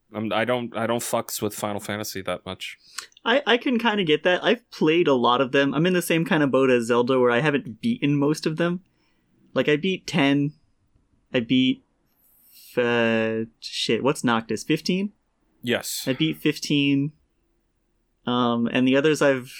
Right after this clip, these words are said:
Speaker 2: like, I usually put in, like, double-digit hours and just taper off eventually.
Speaker 1: It, it, I, I thought that I never played a Final Fantasy, but it turns out I've touched almost all of them.
Speaker 2: Mm-hmm.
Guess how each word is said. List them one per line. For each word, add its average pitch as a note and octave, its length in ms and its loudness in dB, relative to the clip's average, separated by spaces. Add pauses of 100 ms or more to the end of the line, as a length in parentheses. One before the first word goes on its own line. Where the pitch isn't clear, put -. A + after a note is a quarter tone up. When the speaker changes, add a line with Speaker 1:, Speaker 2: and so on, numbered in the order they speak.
Speaker 2:
like, A#2+ 340 0
I C3+ 60 -2
usually D3+ 380 0
put C#3 240 0
in, C3+ 180 2
like, B2 300 0
double-digit B2+ 480 2
hours A#2+ 400 2
and A2+ 340 0 (840)
just - 220 -6
taper B2 300 2
off A2+ 220 2
eventually. A#2 520 -2 (800)
Speaker 1:
It, C3+ 260 -4 (100)
it, C#3+ 220 0 (120)
I, D#3 300 0
I D#3 120 2
thought F#3 460 -2
that C3+ 140 0
I C3 80 2
never A#2+ 260 0
played A#2+ 680 0 (180)
a A2+ 180 0
Final A#2 300 -2
Fantasy, A2+ 420 -2
but A#2+ 160 -2
it A2+ 80 -2
turns B2+ 320 -4
out C#3 160 0
I've A2+ 180 -2
touched - 580 -6
almost B2 640 -2
all G#2+ 240 0
of C3+ 120 -8
them. A#3 240 -2 (240)
Speaker 2:
Mm-hmm. D#3+ 280 2